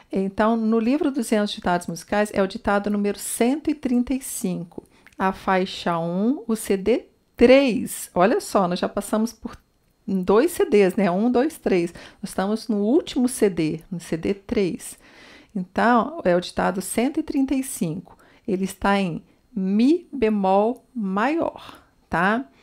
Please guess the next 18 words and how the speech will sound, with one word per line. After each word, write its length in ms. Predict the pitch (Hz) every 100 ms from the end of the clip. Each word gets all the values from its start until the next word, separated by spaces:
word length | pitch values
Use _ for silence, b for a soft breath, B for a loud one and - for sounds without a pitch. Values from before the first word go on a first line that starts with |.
| b b b b b -
É, 180 | 190
podemos 500 | 190 - 196 196 208
observar 540 | 214 202 - 202 196 190
lá 120 | 185
na 120 | 190
armadura 640 | 185 196 185 180 208 247
que 140 | 240 208
ele 120 | 202
tem 240 | 196 208 - _
três 420 | - 240 339 403 -
bemóis. 720 | 208 196 165 - - - - 294
A 120 | 185
tonalidade 640 | 185 180 180 185 185 185 -
de 100 | 190
Mi 140 | 185
bemol 320 | 185 190 175
maior 460 | 180 196 202 208 262
tem 240 | - 214